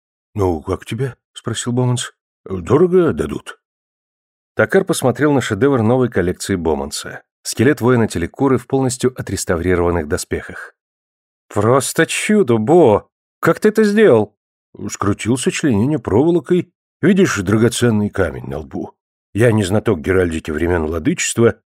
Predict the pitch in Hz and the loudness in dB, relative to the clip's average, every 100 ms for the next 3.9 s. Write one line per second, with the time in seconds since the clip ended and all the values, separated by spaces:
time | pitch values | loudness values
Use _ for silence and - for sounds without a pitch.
0 | _ 95 98 104 101 101 101 95 117 117 | _ -4 0 2 4 4 2 2 0 2
1 | 117 113 110 90 95 120 123 110 107 127 | 0 0 0 0 2 2 2 0 2 -2
2 | 120 127 123 180 214 _ _ _ _ _ | -4 -6 -2 -4 -4 _ _ _ _ _
3 | _ _ - 123 139 175 170 98 - | _ _ 0 4 6 6 4 2 -2